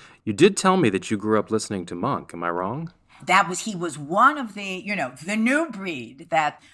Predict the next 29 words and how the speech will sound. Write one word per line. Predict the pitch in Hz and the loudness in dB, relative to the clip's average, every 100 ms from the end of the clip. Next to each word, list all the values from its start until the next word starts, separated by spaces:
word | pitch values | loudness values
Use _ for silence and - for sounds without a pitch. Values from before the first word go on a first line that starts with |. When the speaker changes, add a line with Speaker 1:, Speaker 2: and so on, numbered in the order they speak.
| _ | _
Speaker 2:
my | 156 | -6
parents | 139 160 131 123 110 - - _ _ _ _ _ _ - | -6 -6 -6 -8 -10 -12 -12 _ _ _ _ _ _ -14
caught | - 208 175 | 0 2 4
up | 175 - | 0 -4
with. | 123 _ _ _ | -12 _ _ _
They | - 202 | -8 -8
were | 185 190 | -6 -6
really, | 175 202 359 208 139 - 170 - | -6 -4 -4 -6 -10 -12 -14 -8
really | 160 254 220 165 | 0 0 0 -4
absorbed | 139 135 139 113 113 - - | -6 -8 -8 -8 -10 -14 -14
because | - 135 131 131 | -12 -8 -8 -6
of | 120 120 120 - | -8 -8 -10 -10
their | 123 123 | -8 -6
age | 165 131 143 123 | -6 -6 -6 -6
and | 127 117 | -6 -6
their | 117 | -6
social | - 196 214 165 | -6 -6 -6 -4
life, | 143 - - _ | -6 -6 -18 _
really, | 180 196 180 170 160 | -2 0 0 -2 -4
you | 151 | -4
know, | 151 123 131 _ _ _ _ - | -4 -4 -8 _ _ _ _ -12
twenties, | - 190 175 190 170 - | -6 -6 -6 -8 -8 -6
thirties, | - 143 135 123 123 - _ | -4 -2 -2 -4 -6 -10 _
early | 147 127 | -6 -4
forties. | 120 117 - - - | -6 -8 -10 -12 -6
And | 143 | -2
my | 139 | -2
father's | - 156 156 156 - | 4 4 4 -2 -8
passion | - 196 185 - 120 151 | -6 -2 -2 -2 -6 -8